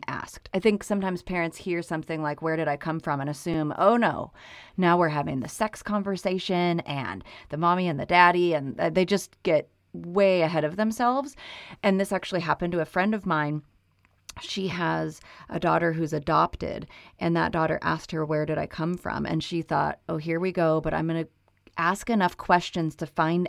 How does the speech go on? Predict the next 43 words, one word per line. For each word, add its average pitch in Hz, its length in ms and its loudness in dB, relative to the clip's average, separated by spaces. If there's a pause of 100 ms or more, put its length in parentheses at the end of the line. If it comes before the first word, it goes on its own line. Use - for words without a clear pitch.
(100)
out 156 320 0 (140)
what's 165 300 -6
really 185 380 -2
being 170 220 2
asked." - 340 -2 (380)
So 196 140 2
again, 185 500 4 (440)
just 175 240 -4
like 180 200 0
you 180 100 0
said, 180 340 2
Kira, 151 380 0
I - 40 -6
mean, 165 160 0
the 160 100 -4
questioning 247 680 0
process 262 480 -2
is 165 120 -4
huge 190 460 -4
here - 360 -8
to 170 140 -8 (100)
get - 240 0 (640)
to 160 220 -4
the 156 100 -2
root 147 280 -4
of 139 120 -4
it. - 180 -8 (440)
And 214 340 4
it 233 100 -2
turned 233 280 0
out 349 260 -4
her 226 100 -6
daughter 233 280 -4
just 226 200 -8
wanted 220 220 -2
to 214 80 -4
know 214 120 0
what 202 140 0
hospital 180 760 -2
she'd 160 280 -4
been 190 200 0
born 196 340 0
at. - 260 -6